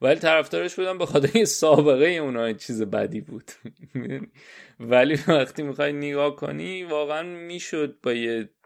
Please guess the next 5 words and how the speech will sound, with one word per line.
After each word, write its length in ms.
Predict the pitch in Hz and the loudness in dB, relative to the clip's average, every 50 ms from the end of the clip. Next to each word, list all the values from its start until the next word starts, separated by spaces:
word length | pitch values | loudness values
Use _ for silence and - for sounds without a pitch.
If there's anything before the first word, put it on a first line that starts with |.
| _ _ _ - - - | _ _ _ -20 -6 -2
پنجرهٔ 640 | 117 117 117 120 110 113 113 110 113 117 113 113 | 0 0 0 -2 -2 -2 0 0 -2 -4 -4 -4
معقولی 720 | 113 113 110 113 113 110 110 98 95 123 123 117 110 113 110 | -4 -2 -2 0 0 -2 -2 -4 -4 -4 -4 -4 -4 -4 -4
یه 140 | 110 107 | -4 -6
کاری 340 | 104 - - 113 110 113 107 | -6 -4 -4 -4 -4 -4 -8
کرد. 520 | - - - 104 95 90 - - _ _ | -12 -8 -6 -6 -6 -6 -8 -14 _ _